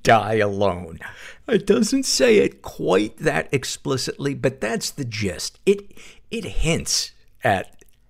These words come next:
at that. You know, it tells me that everything is important and then I'm gonna fuck it up. And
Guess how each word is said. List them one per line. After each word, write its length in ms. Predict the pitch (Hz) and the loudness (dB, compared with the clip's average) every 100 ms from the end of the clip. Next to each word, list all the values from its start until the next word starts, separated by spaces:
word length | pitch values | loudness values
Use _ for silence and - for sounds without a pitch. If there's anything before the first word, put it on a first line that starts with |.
| _ | _
at 160 | 113 104 | -4 -4
that. 340 | - 85 85 - - - _ _ _ _ - | -4 -6 -6 -14 -20 -20 _ _ _ _ -10
You 100 | 107 | -4
know, 220 | 110 117 - | -2 -2 -2
it 140 | - | 0
tells 340 | - 147 151 | 2 2 2
me 100 | 156 139 | 2 2
that 180 | 135 | 0
everything 500 | 113 120 139 123 147 | 0 0 -2 -2 -2
is 140 | 120 117 | -2 -4
important 680 | 113 - 95 92 92 85 - - - - - | -4 -2 -2 -4 -8 -12 -16 -20 -20 -20 -16
and 160 | - 92 | -10 -6
then 160 | 90 | -4
I'm 60 | 92 | -4
gonna 240 | 98 90 | -6 -6
fuck 260 | 82 - - | -8 -10 -12
it 100 | - | -14
up. 280 | - - - - _ _ _ _ _ _ _ _ _ _ _ _ _ - _ | -14 -14 -16 -18 _ _ _ _ _ _ _ _ _ _ _ _ _ -20 _
And 240 | 135 127 | -2 -2